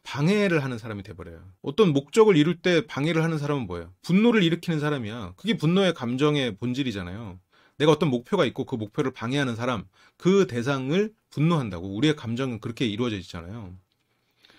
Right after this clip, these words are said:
근데 옥순 씨는 저기에서 광수 씨는 얘기해보고 싶은 사람이었고 얘기해봤어. 그리고 나는 여기 솔로 나라의 목적이 뭐예요? 어, 내가 좋은 사람, 그 단-, <laughs> 옥순 씨 말대로 사 단계가 있다면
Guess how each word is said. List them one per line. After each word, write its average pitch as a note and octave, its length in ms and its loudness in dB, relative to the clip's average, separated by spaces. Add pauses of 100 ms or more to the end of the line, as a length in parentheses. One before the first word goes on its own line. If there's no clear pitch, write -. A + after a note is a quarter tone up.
(260)
근데 F#3 220 4
옥순 F#3 240 2
씨는 F#3 180 0
저기에서 C#3+ 560 0 (100)
광수 F#3+ 280 0
씨는 G#3 180 0
얘기해보고 E3 380 0
싶은 F#3+ 200 -4
사람이었고 F#3 520 -4
얘기해봤어. B2+ 640 -4 (100)
그리고 E3+ 280 0
나는 E3 280 2 (180)
여기 C3+ 120 -4
솔로 B3 220 0
나라의 D#3 320 4
목적이 A#2+ 340 -6
뭐예요? E2+ 380 -12
어, B3 180 -2
내가 G#3 240 4
좋은 G#3+ 260 0
사람, F#3+ 360 0
그 - 100 -10
단-, D3+ 240 -4
<laughs> D3+ 280 -4
옥순 F#3 200 -2
씨 G#3+ 100 0
말대로 C#3 300 4
사 F#3+ 140 0
단계가 F#3+ 260 0
있다면 A2 540 -4